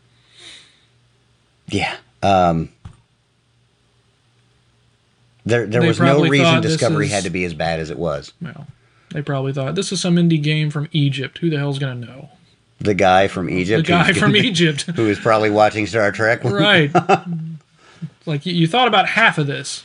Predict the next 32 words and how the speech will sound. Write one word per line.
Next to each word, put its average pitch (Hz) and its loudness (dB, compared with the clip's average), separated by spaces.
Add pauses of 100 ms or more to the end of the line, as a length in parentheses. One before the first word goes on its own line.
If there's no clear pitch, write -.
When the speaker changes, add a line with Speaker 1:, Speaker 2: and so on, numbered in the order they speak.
(120)
Speaker 2:
which 156 -2
is 143 0
nobody 170 2
knows 170 2
that 151 0
story, 143 -4
but 147 -6
you 254 -2
didn't 302 -2
think 254 -4
about 220 -2
the 202 0
other 196 0
half, 143 -2
which 147 -4
is 143 -4
it's 185 0
a 151 0
Star 220 2
Trek 156 2
show 147 0
and 151 -2
people 185 -2
all 175 2
over 165 2
the 165 2
world 170 2
are 170 4
gonna 175 4
watch 160 -2
it. - -12
Speaker 1:
Right. 110 4